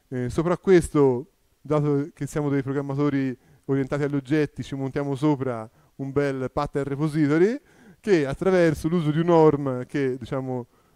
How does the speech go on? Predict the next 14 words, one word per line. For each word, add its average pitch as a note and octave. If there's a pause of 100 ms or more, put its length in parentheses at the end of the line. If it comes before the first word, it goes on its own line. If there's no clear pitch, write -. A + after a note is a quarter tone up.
(120)
eh, B2+
in A#2
dot C#3
net E3+
può C#3+
essere, C3+ (560)
mm, B2+ (100)
N D3
Hibernate C#3+
piuttosto C3
che C3+
Entity C3
Framework, D3 (540)
ehm, A#2